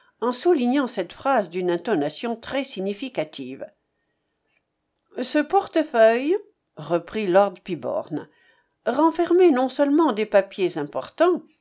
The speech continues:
mais une somme de cent livres en bank-notes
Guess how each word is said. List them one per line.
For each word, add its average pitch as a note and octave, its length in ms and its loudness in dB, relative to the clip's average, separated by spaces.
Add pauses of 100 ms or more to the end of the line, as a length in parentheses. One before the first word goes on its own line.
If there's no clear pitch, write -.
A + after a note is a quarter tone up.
(300)
mais C#4 160 0
une C4+ 240 -2
somme D4+ 420 2
de F3 140 0
cent F#4 320 -2
livres F#3+ 480 -2 (300)
en G#3 160 2
bank-notes D4 800 0